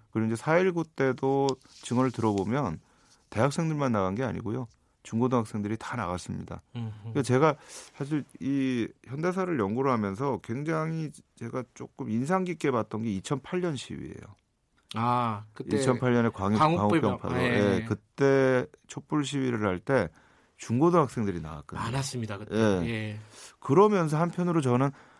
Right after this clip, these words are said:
Speaker 1: '아, 이게 옛날로 다시 돌아가는 건가?'
Speaker 2: 음.
Speaker 1: 근데 이게 사실 이 교육하고 관련이 있는 게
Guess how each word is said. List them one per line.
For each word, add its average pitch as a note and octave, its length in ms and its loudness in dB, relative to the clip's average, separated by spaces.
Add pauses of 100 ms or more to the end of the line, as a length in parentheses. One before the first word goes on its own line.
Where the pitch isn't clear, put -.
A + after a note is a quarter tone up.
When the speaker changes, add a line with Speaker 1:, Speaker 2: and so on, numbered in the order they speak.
(100)
Speaker 1:
'아, A2 200 2
이게 A#2+ 200 0
옛날로 A#2 400 -4
다시 - 300 -18
돌아가는 A2+ 500 -6
건가?' E2 480 -10 (300)
Speaker 2:
음. C3 560 -12
Speaker 1:
근데 C3+ 160 4
이게 D#3+ 180 2
사실 D3 420 0 (240)
이 G#2+ 240 -2
교육하고 F3+ 520 2
관련이 A2+ 420 0
있는 F2+ 240 -4
게 F#2 320 -4